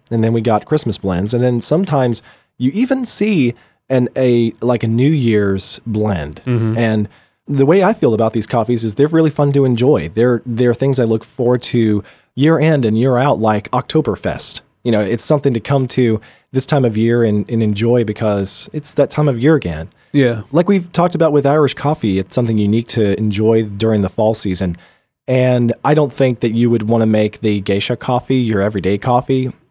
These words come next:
Speaker 1: And, and if you do, <laughs> you're, you're filthy rich.
Speaker 2: Yeah.
Speaker 1: This
Speaker 2: Send us some funding.
Speaker 1: <laughs> Seriously.
Speaker 2: <laughs>
Speaker 1: Sponsor our show.
Speaker 2: That's right.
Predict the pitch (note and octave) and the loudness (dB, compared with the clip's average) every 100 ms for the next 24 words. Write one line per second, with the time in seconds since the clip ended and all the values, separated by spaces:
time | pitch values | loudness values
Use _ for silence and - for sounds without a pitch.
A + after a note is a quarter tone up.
0 | - G2+ C3+ A#2 G2 A#2+ A2+ A2 - G#2+ | -4 0 2 0 -2 -2 -2 -2 -4 -6
1 | D#2+ G#2 A2 B2 G#2 F2+ - _ _ B2+ | -4 -4 -2 -2 -4 -6 -14 _ _ -2
2 | F#2+ - F2 D#2 E2+ F2+ - - C3 A#2 | -2 -4 -6 -6 -6 -8 -10 -4 0 0
3 | G2+ _ C3+ C3 C#3+ D#3 - A2 A#2 B2+ | -4 _ -8 0 2 2 0 -2 0 0
4 | G#2+ F#2 - _ _ A2+ - - - E3 | -2 -6 -18 _ _ -8 -8 -8 -4 -2
5 | E3+ C#3 A#2 F2 - - - - _ _ | -2 0 0 -2 -4 -8 -8 -12 _ _
6 | _ - C#3+ G3 D#3+ A2+ G#2+ D3 - B2 | _ -2 0 2 2 2 4 2 2 0
7 | F#2 D#2+ C3+ D#3 A2 | 2 2 2 2 0